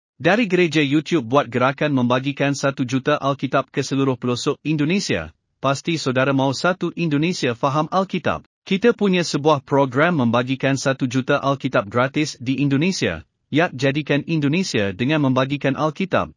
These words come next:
membagikan kabar baik, dan pastinya kita mau membagikan Alkitab dengan bentuk fisik. Nah ini, kalau kita bersama-sama dukung ini bisa bergandengan tangan, kita gunakan channel Gereja YouTube,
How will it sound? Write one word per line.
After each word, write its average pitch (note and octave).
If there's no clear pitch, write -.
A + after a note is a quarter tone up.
membagikan C#3+
kabar B2+
baik, D#3
dan A#2+
pastinya F3
kita C#3+
mau D3
membagikan C#3
Alkitab D3
dengan B2+
bentuk F3+
fisik. C3
Nah F#3+
ini, D3
kalau D#3
kita D#3+
bersama-sama C#3
dukung C#3
ini E3+
bisa C#3
bergandengan B2
tangan, B2+
kita D#3+
gunakan C#3
channel F3
Gereja B2+
YouTube, B2+